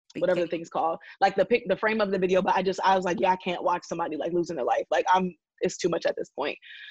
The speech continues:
Speaker 2: Um, and so I think, like, in the week, like, my, my emotions kinda, like, ebbed and flowed. And at first I was like, I was like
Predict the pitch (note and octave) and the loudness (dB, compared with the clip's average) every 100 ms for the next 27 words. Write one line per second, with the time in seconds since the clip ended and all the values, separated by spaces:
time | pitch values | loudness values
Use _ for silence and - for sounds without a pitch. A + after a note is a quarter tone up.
0 | - - - F#3 G3 F#3+ F3+ F3 - - | -18 -18 0 4 6 6 2 -6 -12 -20
1 | - _ _ _ F#3 F#3 - F#3 F#3 F#3 | -20 _ _ _ -2 -2 2 4 6 4
2 | F#3 A3+ A#3 F3+ F3+ F3 - A3+ C#4+ C4+ | 0 -2 0 0 2 2 -2 0 4 4
3 | F#3+ G#3 B3+ G#3+ F#3 F#3 F3+ F#3 - F#3 | 2 0 0 2 2 2 0 -2 -6 0
4 | F#3+ F#3 F3+ G3 G3 G3 F#3+ F3+ E3 E3 | 2 4 2 0 -2 0 2 2 0 -2
5 | F3+ F3+ E3 F3+ F3+ F#3 F#3 E3+ G#3 G#3 | 0 0 -2 2 4 4 2 -2 -2 0
6 | F#3+ F3 _ - F3+ F3 F3 | 0 -2 _ 0 0 2 -2